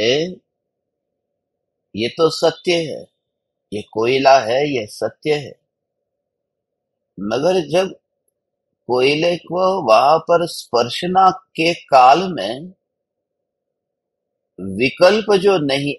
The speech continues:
आया और उस कोयले का अनुभव, जोर वहां नहीं है।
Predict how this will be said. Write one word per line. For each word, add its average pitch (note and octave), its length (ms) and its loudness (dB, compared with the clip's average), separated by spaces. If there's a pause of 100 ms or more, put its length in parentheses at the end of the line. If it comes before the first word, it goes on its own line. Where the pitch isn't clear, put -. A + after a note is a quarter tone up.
आया F#2+ 420 -2 (1400)
और C3+ 340 2 (720)
उस F3 420 -2
कोयले E3+ 580 0 (2750)
का D#3 320 6
अनुभव, B2 800 2 (1500)
जोर C3 460 0
वहां E3+ 400 2
नहीं F#3 360 -8
है। - 220 -20